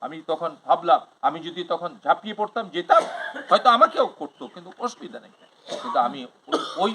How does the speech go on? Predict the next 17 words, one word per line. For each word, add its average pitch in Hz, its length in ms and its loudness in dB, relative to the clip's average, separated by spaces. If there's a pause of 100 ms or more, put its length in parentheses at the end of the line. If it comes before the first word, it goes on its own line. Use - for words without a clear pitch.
ওইটুকু 196 480 -2
আর 151 80 4
পারি - 320 0
নাই। - 320 0 (1200)
ন্যায়ের 202 400 8
বাইরে 277 360 8
যখন 247 280 8
তৎপরতা 214 540 4
হবে, 151 240 4 (640)
আপনার 175 340 6
আমার 180 220 6
দায়িত্ব 190 380 4
হচ্ছে 196 240 2
প্রতিবাদ 151 520 2
করা, 123 160 0
বলা। 143 460 4 (840)
অনেক 226 280 8